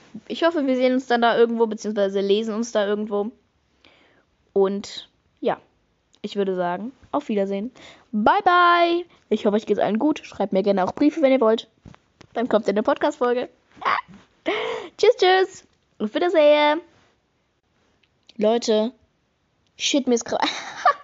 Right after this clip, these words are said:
Es ist jetzt so drei Minuten später, mir ist grad eingefallen, warte mal. Was war denn jetzt eigentlich das Codewort? Ich hab gesagt, ihr sollt mir das Codewort schreiben, aber ich hab kein Codewort gesagt.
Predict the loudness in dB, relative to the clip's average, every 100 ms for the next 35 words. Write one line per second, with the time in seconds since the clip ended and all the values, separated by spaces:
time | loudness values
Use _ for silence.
0 | _ _ _ _ _ -20 -20 -16 -16 -10
1 | -6 -6 -8 _ 0 2 4 4 4 2
2 | -2 -8 -2 0 2 2 0 -2 -2 0
3 | 0 2 0 0 -4 -2 -4 0 0 2
4 | 2 0 -2 -4 -6 _ _ _ _ -6
5 | -2 0 2 0 0 0 -2 -6 -2 0
6 | 2 0 -2 -10 -16 -6 0 4 4 4
7 | 4 2 4 2 4 2 0 0 0 4
8 | 2 4 4 4 4 2 2 0 4 4
9 | 6 2 4 4 6 4 2 -4